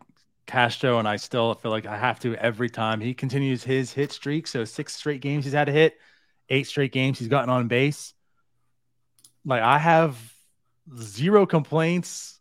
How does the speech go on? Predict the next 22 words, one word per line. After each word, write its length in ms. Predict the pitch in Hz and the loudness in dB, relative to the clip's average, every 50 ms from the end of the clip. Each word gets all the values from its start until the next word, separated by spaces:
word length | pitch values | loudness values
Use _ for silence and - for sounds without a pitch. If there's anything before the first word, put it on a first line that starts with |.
| _ _ _ - | _ _ _ 2
all 220 | - 143 160 185 | 6 6 8 8
excitement 600 | 185 - - - - 151 170 147 151 156 - - | 6 4 2 -4 0 0 0 0 -2 -6 -8 -8
for 460 | - - 139 139 139 139 139 139 127 | -8 -4 -2 0 2 2 2 0 -2
Rodolfo 380 | 107 120 123 143 147 139 - 139 | -4 -4 -2 0 0 0 0 -2
Castro. 560 | - 147 151 165 160 - - - 107 90 - _ _ _ _ _ _ _ _ _ _ _ _ - | 0 2 2 2 2 0 -4 -8 -8 -8 -8 _ _ _ _ _ _ _ _ _ _ _ _ -6
I 160 | - 113 113 | -4 -2 -2
understand 520 | 123 131 135 - - - 135 127 143 143 113 | 0 -2 -4 -4 -4 -4 -2 -2 -2 -4 -4
the 80 | 117 104 | -8 -12
glove 540 | - - 104 101 98 107 139 165 170 _ _ _ _ _ _ _ | -10 -10 -6 -6 -4 -4 -4 -6 -8 _ _ _ _ _ _ _
is 60 | - | -20
shaky, 640 | - - - - 104 98 98 - - 143 170 - _ _ _ _ _ _ _ _ _ _ - | -18 -16 -14 -12 -12 -14 -12 -12 -10 -10 -10 -12 _ _ _ _ _ _ _ _ _ _ -14
and 320 | 110 104 104 101 98 98 - _ _ _ _ - | -12 -10 -10 -10 -12 -14 -18 _ _ _ _ -10
thankful 420 | 113 120 135 - - 151 147 151 | -8 -8 -8 -4 0 2 2 2
for 220 | 143 - 156 143 | 2 0 0 0
Marcano 500 | 127 123 120 123 - - 123 117 117 113 | 2 2 0 0 0 -2 0 0 0 0
today 440 | 113 - 123 113 110 110 117 131 135 _ _ | -2 -2 -2 -2 0 0 -2 -4 -6 _ _
to 140 | - - 117 | -8 -6 -6
make 320 | 104 101 104 120 123 - | -4 -4 -4 -4 -4 -2
that 180 | - 135 127 127 | 0 -2 -2 -2
play 220 | - 127 123 131 | -2 -2 -2 -2
at 80 | 139 131 | -2 -4
second, 560 | - - 123 110 - - 123 143 151 - - | -4 -4 -4 -4 -4 -6 -6 -8 -8 -10 -16